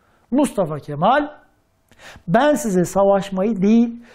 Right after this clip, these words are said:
ölmeyi emrediyorum." sözünü nerede söylemiştir? Çanakkale. Çanakkale neresinde? Arıburnu. Kireçtepe, Alçıtepe ve Seddülbahir Mustafa Kemal'in Çanakkale'deki başarıları. Bin dokuz yüz on beş yılıdır bunlar.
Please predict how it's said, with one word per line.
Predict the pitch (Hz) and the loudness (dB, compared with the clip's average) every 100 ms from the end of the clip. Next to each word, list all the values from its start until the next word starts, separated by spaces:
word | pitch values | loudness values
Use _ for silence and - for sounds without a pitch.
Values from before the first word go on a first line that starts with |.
| _ | _
ölmeyi | 196 202 214 214 226 254 - | 0 2 2 0 -2 -4 -4
emrediyorum." | 208 233 226 208 190 214 214 196 185 | 0 2 2 2 2 2 2 2 0
sözünü | 170 190 185 202 | -2 -4 -4 -2
nerede | 202 190 | -2 -2
söylemiştir? | 185 180 165 - 277 - | -6 -8 -8 -12 -16 -16
Çanakkale. | - 185 180 - 147 131 | -12 -6 -6 -6 -12 -16
Çanakkale | - 220 285 294 285 | -6 -2 0 2 2
neresinde? | 262 294 285 269 254 277 - - - _ | 4 2 0 -6 -12 -12 -14 -20 -20 _
Arıburnu. | 165 156 135 123 107 _ - - - | -6 -6 -6 -12 -20 _ -20 -20 -2
Kireçtepe, | 277 311 320 330 285 269 | 2 4 2 0 -2 0
Alçıtepe | 262 240 240 285 269 262 302 302 - | 2 0 -2 -6 -6 0 0 0 -2
ve | 285 311 302 - | 2 2 0 -6
Seddülbahir | - 302 277 247 233 196 196 175 302 - - _ _ | 0 0 2 0 2 2 2 2 0 -2 -14 _ _
Mustafa | 185 - 180 185 | -16 -10 -8 -8
Kemal'in | 180 170 170 190 | -8 -8 -6 -8
Çanakkale'deki | - 175 175 160 147 143 175 | -10 -8 -8 -8 -8 -10 -12
başarıları. | 143 110 131 117 113 107 _ _ - - | -12 -12 -14 -14 -16 -18 _ _ -20 -2
Bin | 302 370 | 2 4
dokuz | 339 330 302 | 4 2 0
yüz | 285 - | 0 0
on | 226 240 208 | 2 2 0
beş | 180 147 - | -4 -6 -12
yılıdır | 139 135 127 135 117 | -12 -12 -12 -12 -12
bunlar. | 127 123 117 104 104 | -16 -14 -14 -16 -10